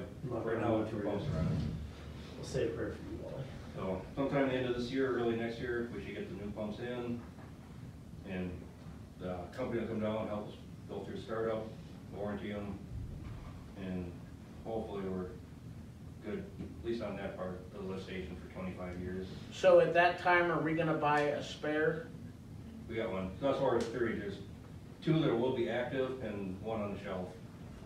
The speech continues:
Speaker 2: And again, that's, you know, Katie knows about this. I lose sleep at night over this. We have one pump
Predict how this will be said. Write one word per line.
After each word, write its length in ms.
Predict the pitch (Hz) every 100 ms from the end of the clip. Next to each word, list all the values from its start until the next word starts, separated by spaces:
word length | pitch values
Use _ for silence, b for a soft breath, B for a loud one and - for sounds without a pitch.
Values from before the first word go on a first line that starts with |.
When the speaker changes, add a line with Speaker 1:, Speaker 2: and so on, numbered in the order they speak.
| - - - - - - - - - - - - - - - - -
Speaker 2:
And 80 | -
again, 200 | 104 101
that's, 240 | 98 - - - - - - - - - - -
you 60 | -
know, 80 | - - - - -
Katie 260 | 113 107 101
knows 180 | 95 92
about 200 | 90 -
this. 80 | - -
I 200 | 107 113
lose 240 | 117 101
sleep 200 | - 101 90
at 60 |
night 160 | 92 92
over 200 | 90 92
this. 160 | 92 90 101
We 60 | 98
have 140 | 92
one 300 | 98 117 117
pump 300 | 117 113